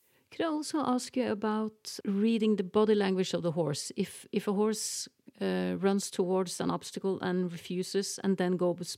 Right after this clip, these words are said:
bananas afterwards, then you sort of feel that his experience is that when he stops in front of the obstacle, somebody will hit him. So, so you kind of, you kind of see the behavior in the horse. And,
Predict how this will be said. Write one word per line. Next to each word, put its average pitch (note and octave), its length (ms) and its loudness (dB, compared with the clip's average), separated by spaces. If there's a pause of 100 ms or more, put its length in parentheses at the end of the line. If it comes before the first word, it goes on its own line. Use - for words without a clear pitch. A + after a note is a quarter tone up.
bananas F3 500 0
afterwards, G3 560 -4 (460)
then G3+ 120 4
you G3+ 260 4
sort - 440 -2
of F#3 100 -2
feel G3 280 4
that F3+ 400 0
his G#3 320 0
experience F3 580 0
is E3+ 120 -6
that F3 180 -4
when E3+ 100 0
he F3 80 0
stops - 340 -4
in E3+ 100 0
front D#3+ 220 -6
of E3 80 -6
the - 60 0
obstacle, - 460 -4 (300)
somebody F3+ 400 2
will D#3+ 120 2
hit D3+ 220 0
him. - 180 -4 (800)
So, G3 260 2
so - 140 -2
you G3+ 80 4
kind G3 220 4
of, F3+ 200 2 (600)
you G#3 120 4
kind F#3+ 160 6
of F3+ 80 2
see F#3 200 2
the E3+ 100 4
behavior E3+ 360 2
in E3 80 2
the E3 60 0
horse. D#3+ 260 0
And, F3 200 -2